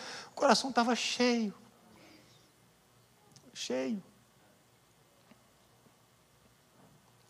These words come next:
Me lembro que o pastor Márcio fez um, um, um, um voto, houve uma situação tão ruim com uma pessoa.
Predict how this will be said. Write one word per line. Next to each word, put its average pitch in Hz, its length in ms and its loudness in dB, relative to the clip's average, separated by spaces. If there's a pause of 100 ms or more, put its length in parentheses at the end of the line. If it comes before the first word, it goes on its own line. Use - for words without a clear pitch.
(760)
Me 160 120 0
lembro 240 200 8
que 196 60 0
o 226 40 0
pastor 226 360 8
Márcio 226 340 6
fez 226 300 4
um, 226 80 2
um, 208 300 -2
um, 190 380 -2
um - 20 2
voto, 214 460 6
houve 208 200 8
uma 208 140 4
situação 208 480 6
tão 240 180 2
ruim 220 400 2
com - 100 -8
uma 208 160 2
pessoa. 185 600 2